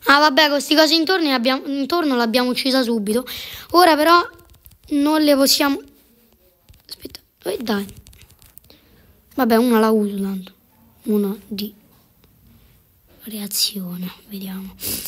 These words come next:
Io non lo so, eh, raga. Qui che possiamo fare? Non lo so, eh. Che possiamo fare?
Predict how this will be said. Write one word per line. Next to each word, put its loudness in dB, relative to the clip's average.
Io 4
non 6
lo 6
so, 6
eh, 4
raga. 2
Qui 2
che 2
possiamo 0
fare? -2
Non 0
lo 0
so, -2
eh. -10
Che 2
possiamo 2
fare? 0